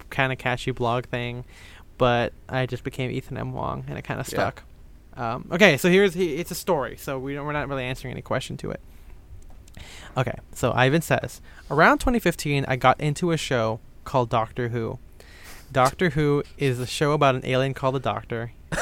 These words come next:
Speaker 1: I, I, I know who the Doctor is.
Speaker 2: <laughs> Yep.
Speaker 1: "He flies around a time machine spaceship called the tardis, saving planet Earth from other aliens." Probably, like, Daleks and angels, right?
Speaker 2: <laughs> Probably.
Speaker 1: Um, don't, don't blink. Great episode.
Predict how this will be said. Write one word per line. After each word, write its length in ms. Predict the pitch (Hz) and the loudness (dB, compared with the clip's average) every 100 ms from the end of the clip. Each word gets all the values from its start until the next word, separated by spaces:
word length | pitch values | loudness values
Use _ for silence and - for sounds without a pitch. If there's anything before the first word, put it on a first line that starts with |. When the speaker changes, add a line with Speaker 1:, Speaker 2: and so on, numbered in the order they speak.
| - | 4
Speaker 1:
I, 140 | 302 - | 4 4
I, 340 | 127 139 - | 0 2 0
I 20 | |
know 120 | 160 180 | 4 4
who 60 | |
the 80 | 135 | 4
Doctor 340 | 117 117 120 | 2 0 0
is. 140 | 123 - | -2 0
Speaker 2:
<laughs> 40 | - | 2
Yep. 400 | 190 220 240 156 | 8 10 10 8
Speaker 1:
"He 60 | |
flies 340 | 131 147 151 160 | 6 6 6 6
around 160 | 175 | 4
a 60 | 160 | 2
time 260 | - 151 160 | 2 2 2
machine 300 | 160 170 156 | 0 0 0
spaceship 340 | 143 131 - | 0 0 -4
called 200 | - 123 | -4 -4
the 80 | 123 | -2
tardis, 520 | - 143 147 143 - - - - - - | 0 2 2 -2 -10 -18 -20 -20 -20 -18
saving 440 | - 143 135 143 | -2 2 2 0
planet 260 | - 143 135 | 0 0 0
Earth 200 | 135 127 | -2 -2
from 120 | - | -4
other 220 | 123 123 | -4 -2
aliens." 560 | 120 117 113 - 113 - - - - | -2 -4 -4 -8 -12 -16 -20 -16 4
Probably, 280 | 208 226 | 6 8
like, 220 | 156 127 117 | 6 2 2
Daleks 520 | 120 131 117 - - | 4 6 4 0 -4
and 100 | 120 | -6
angels, 500 | 117 123 120 104 110 | -4 -4 -4 -6 -6
right? 260 | 113 117 123 285 - - - | -4 -4 -2 -2 0 -2 -4
Speaker 2:
<laughs> 460 | - - - - - | -20 -20 -18 -20 -14
Probably. 520 | 135 135 107 107 117 | -10 -8 -6 -2 -2
Speaker 1:
Um, 60 | 123 - - - 131 | -4 -14 -20 -18 -2
don't, 380 | 151 160 156 147 | 2 2 0 2
don't 200 | 160 180 | 4 6
blink. 340 | 202 156 - - - | 4 4 -2 -18 -4
Great 180 | 135 | 0
episode. 380 | 135 - 120 113 | 0 -2 -6 -8